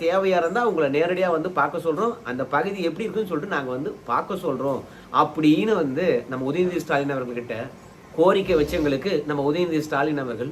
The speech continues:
உறுதிமொழி அளிக்கிறாருங்க. மொத்தத்துல மக்களை சமாதானப்படுத்த முடியல. துணை முதலமைச்சர் பேசுறாரு, "ஒரு நாகரிகத்துக்கு கூட பரவாயில்லைங்க, தண்ணி வடியுதுங்க, ஆ, மழை நின்ன உடனே தண்ணி குறைஞ்சு போயிடுதுங்க,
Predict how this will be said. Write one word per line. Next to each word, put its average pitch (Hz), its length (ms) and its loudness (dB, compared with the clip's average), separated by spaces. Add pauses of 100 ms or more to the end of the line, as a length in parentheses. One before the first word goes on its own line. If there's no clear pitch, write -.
(100)
உறுதிமொழி 160 520 0
அளிக்கிறாருங்க. 127 600 -2 (500)
மொத்தத்துல 185 720 4 (220)
மக்களை 190 480 4
சமாதானப்படுத்த 160 840 0
முடியல. 143 420 0 (560)
துணை 190 200 4
முதலமைச்சர் 190 500 2
பேசுறாரு, 160 540 2 (200)
"ஒரு 143 200 2
நாகரிகத்துக்கு 214 880 4
கூட 233 400 4 (300)
பரவாயில்லைங்க, 160 680 2 (300)
தண்ணி 185 320 0
வடியுதுங்க, 156 640 2 (480)
ஆ, 151 200 4
மழை 180 320 4
நின்ன 208 200 -2
உடனே 196 420 2
தண்ணி 165 240 -2
குறைஞ்சு 185 340 0
போயிடுதுங்க, 147 580 0